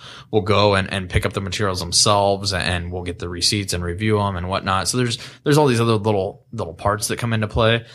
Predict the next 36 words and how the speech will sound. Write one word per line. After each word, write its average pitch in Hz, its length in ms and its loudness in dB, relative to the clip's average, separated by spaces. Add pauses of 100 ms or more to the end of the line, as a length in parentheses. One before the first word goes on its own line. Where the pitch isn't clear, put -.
(220)
But - 360 0
the 87 140 -12
point 131 240 2
of 110 80 0
it 98 100 0
is, 95 240 -2
is 92 120 -6
that 92 280 -6 (320)
you 143 160 -2
could, - 200 -8
I 151 100 2
was 185 160 2
running 101 400 -2
four 113 400 -2
rehabs 110 440 2
at 92 60 2
a 90 60 -2
time 117 300 0
with 95 140 -2
a 98 40 -8
full-time 95 420 -2
job 92 280 2
and 98 260 0
managing 85 460 -6
fifty 85 260 -8
rentals. 85 460 -6
So 104 80 2
you 175 100 4
can 143 220 2
do 98 160 -4
these 113 220 0
things 117 200 0
if 90 80 -8
you 87 80 -8
systematize 85 720 -2
it. - 140 -12